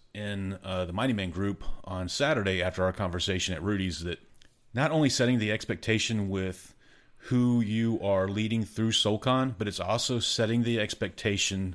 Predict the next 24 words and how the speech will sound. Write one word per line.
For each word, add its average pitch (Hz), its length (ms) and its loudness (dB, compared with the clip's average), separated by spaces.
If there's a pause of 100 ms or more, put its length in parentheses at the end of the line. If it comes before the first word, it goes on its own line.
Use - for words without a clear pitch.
(140)
with 95 380 -2
your 95 140 -2
wife 92 520 -2
and 92 160 -4
your 87 100 -4
family, 98 640 0 (480)
because 101 480 -2
it 104 100 -2
is 139 200 2
six - 320 0
weeks 104 520 -2
of, 92 580 -2 (600)
I 127 60 -8
wouldn't 131 160 0
say 131 140 2
it's 110 140 -2
intense, 101 400 -2
it's - 120 -4
not 113 240 -2
boot 117 200 0
camp 101 300 -2
or 104 40 0
whatever, 98 340 0
but 92 240 -4